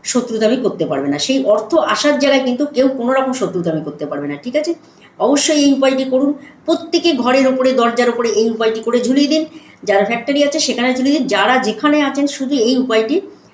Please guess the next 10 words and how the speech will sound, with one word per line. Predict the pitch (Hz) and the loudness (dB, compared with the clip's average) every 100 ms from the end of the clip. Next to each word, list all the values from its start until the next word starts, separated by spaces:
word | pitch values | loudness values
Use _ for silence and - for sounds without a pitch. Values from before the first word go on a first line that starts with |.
| _ | _
করে | 247 294 | 2 2
আপনি | 220 214 | 2 -2
ঝুলিয়ে | 196 202 254 | -4 -2 0
দিন। | 247 190 - - - - | 2 0 -2 -10 -20 -6
দেখুন | 180 262 262 262 | -2 0 2 2
আপনার | 190 190 240 - | 2 0 -4 -2
অর্থ | 190 247 254 - | 0 0 -2 -2
আ-, | 330 - 214 196 | 0 0 -2 -2
আ-, | - - - _ _ | -4 -8 -20 _ _
আটকানোর | 214 233 - 302 320 311 | -4 -4 -2 0 2 2